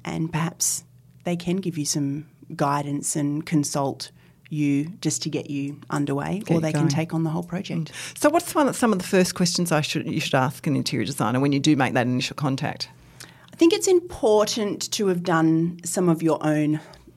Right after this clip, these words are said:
Speaker 1: self-reflection.
Speaker 2: Mm-hmm.
Speaker 1: I think we've all become more consciously aware of who we are and how we like to work. And so I think it's important to ask yourself those questions.
Speaker 2: Mm-hmm.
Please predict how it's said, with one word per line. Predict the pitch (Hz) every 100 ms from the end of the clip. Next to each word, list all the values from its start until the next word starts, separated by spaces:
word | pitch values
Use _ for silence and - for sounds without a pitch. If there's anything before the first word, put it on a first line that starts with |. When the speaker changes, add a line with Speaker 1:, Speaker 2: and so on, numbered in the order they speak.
| - - 151
Speaker 1:
self-reflection. | 151 - 220 - 170 175 - 175 254 302
Speaker 2:
Mm-hmm. | 156 165 - - - - -
Speaker 1:
I |
think | 165 226 202
we've | 196 175 -
all | 196 214 220
become | 196 - 180
more | 160 151
consciously | - 170 165 160 156 147
aware | 143 147 147 143
of | 139 139 - _ - _ -
who | 196 226
we | 196 156
are | 147 135 123 165 196 - -
and | 160
how | 165 156
we | 151 147
like | 135 -
to | -
work. | 135 123 127 175 - - - - _ -
And | 170 170
so | 175
I | 170
think | 175 165
it's | 165
important | 160 156 160 156 151 151 -
to | -
ask | 156 165 175
yourself | 143 - 156 170
those | - 139 -
questions. | - 127 - 143 196 165
Speaker 2:
Mm-hmm. | 156